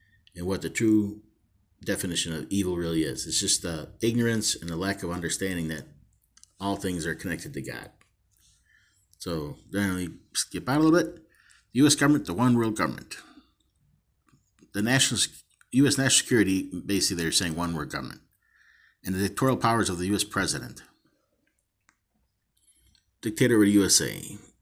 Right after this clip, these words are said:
So this breaks it down really quick. That in nineteen seventeen, under President Woodrow Wilson, the U S Congress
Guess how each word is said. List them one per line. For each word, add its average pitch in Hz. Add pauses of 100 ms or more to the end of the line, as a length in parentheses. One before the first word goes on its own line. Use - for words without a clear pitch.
(100)
So 98
this 127
breaks -
it 107
down 110
really 104
quick. - (680)
That 87
in 92
nineteen 110
seventeen, 113
under 98
President 101
Woodrow 98
Wilson, 113
the 101
U 104
S 98
Congress 104